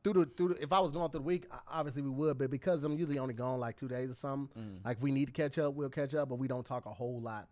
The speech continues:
Speaker 1: I don't think we've gone, like, twenty-four hours without talking unless I was, like, traveling or I was overseas and she wasn't with me, and, like, the
Speaker 2: Mm-hmm.
Speaker 1: time, the time difference in life. But even with that,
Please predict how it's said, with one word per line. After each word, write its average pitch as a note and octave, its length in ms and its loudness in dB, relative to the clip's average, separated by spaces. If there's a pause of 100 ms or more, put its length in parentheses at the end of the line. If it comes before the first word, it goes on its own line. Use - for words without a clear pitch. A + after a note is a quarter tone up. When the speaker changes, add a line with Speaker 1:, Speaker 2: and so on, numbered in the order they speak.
(260)
Speaker 1:
I C#3+ 80 2
don't G#3+ 140 2
think F3+ 140 0
we've D#3+ 160 -2
gone, D3 260 4
like, B2+ 240 0
twenty-four C#3 420 -4
hours C#3 380 0
without D3+ 540 -2
talking E3 480 -2 (320)
unless C#3 360 0
I C3+ 120 0
was, B2 180 -2
like, A#2 200 -6
traveling B2 800 -4
or A#2 540 -2 (400)
I C3+ 120 2
was C3+ 120 2
overseas B2+ 680 0
and A2 80 -4
she - 120 -4
wasn't A#2+ 320 0
with A#2 180 -2
me, A2+ 280 -4
and, A2 200 -2
like, A2+ 180 -2
the A2+ 80 -10
Speaker 2:
Mm-hmm. A#2+ 120 -10
Speaker 1:
time, A#2 400 -2 (340)
the B2 80 -10
time B2+ 280 -4
difference A2+ 300 -6
in A2+ 100 -6
life. A2+ 140 -6
But C3+ 100 -8
even G3 180 -2
with C#3+ 120 -2
that, C#3+ 260 0